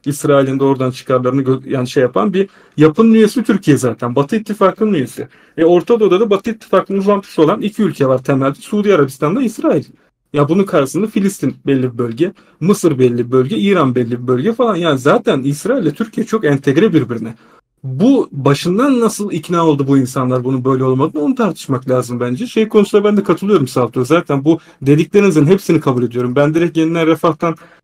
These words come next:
başladık diye başka bir tespit yaptım. Çünkü bunu çok görüyorum. Solun üstüne Ekşi Sözlük'te orada burada falan bırakıldığını görüyorum bu yeniden refah mevzusunun. Bence mevzu şu.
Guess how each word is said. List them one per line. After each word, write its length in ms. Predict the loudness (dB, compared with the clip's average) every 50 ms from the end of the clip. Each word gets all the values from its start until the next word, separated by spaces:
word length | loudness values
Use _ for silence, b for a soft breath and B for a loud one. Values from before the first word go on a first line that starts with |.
| _ 2
başladık 420 | 2 2 2 0 0 -2 0 0
diye 120 | 0 2
başka 300 | 2 0 -2 0 -2 -2
bir 40 | -2
tespit 380 | 0 -4 -4 -4 -8 -10 _ 0
yaptım. 300 | 0 0 2 -2 -2 -2 -2
Çünkü 260 | -4 -4 -4 -4 -2
bunu 140 | -2 -2 0
çok 260 | 0 0 0 2 2
görüyorum. 400 | 2 2 2 2 0 -2 -4 -6 b b b b b b
Solun 360 | -8 0 2 2 4 4 2
üstüne 340 | 2 0 -2 -4 -4 -2 -2
Ekşi 180 | -4 -6 -8
Sözlük'te 380 | -4 -4 -4 -4 -4 -6 -2 -2
orada 260 | 0 0 0 -2 -4
burada 180 | -4 -6 -6 -6
falan 220 | -4 -4 -4 -4
bırakıldığını 460 | -2 -4 -4 -4 -4 -6 -4 -4 -4
görüyorum 400 | -2 -2 0 2 2 2 0 -2
bu 80 | -4 -4
yeniden 280 | -4 -2 -2 -2 -4 -4
refah 280 | -6 -6 -6 -6 -6
mevzusunun. 460 | -4 -4 -6 -6 -6 -6 -6 -6 -6 b b b b b _ _ _
Bence 280 | 0 2 2 2 2 2
mevzu 260 | 4 4 2 2 0
şu. 240 | 0 2 2 2 2